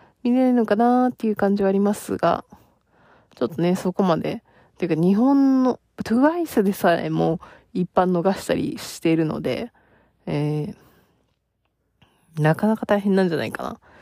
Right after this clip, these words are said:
しかも、G、うん、トゥワイスは、まあ、せん、なんだろう、東京、大阪？追加公演で名古屋、福岡ってあるけど、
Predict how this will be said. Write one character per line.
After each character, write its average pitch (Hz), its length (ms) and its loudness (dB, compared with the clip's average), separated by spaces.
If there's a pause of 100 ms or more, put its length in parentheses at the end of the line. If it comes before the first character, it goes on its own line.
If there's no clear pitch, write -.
(260)
し - 100 -20
か 247 140 2
も、 147 260 -2 (420)
G、 220 540 -2 (100)
う 202 80 -2 (100)
ん、 180 60 2
ト - 80 -4
ゥ - 20 4
ワ 302 100 4
イ 330 80 -2
ス - 180 -2
は、 247 360 4
ま 170 220 0
あ、 156 40 -2
せ - 180 -8
ん、 208 140 -6 (460)
な 180 80 -4
ん 156 40 -2
だ - 80 -4
ろ - 120 -10 (560)
う、 - 40 -20
東 233 260 2 (100)
京、 220 340 4
大 180 360 2
阪？ 214 520 -2 (1500)
追 247 200 0
加 - 100 -12
公 285 180 4
演 233 60 -2
で 247 100 0
名 220 160 2
古 214 140 2
屋、 156 80 2
福 - 220 -8
岡 - 200 -10
っ - 40 -12
て - 180 -8
あ 147 40 -2
る 156 100 -4
け - 120 -12
ど、 - 280 -8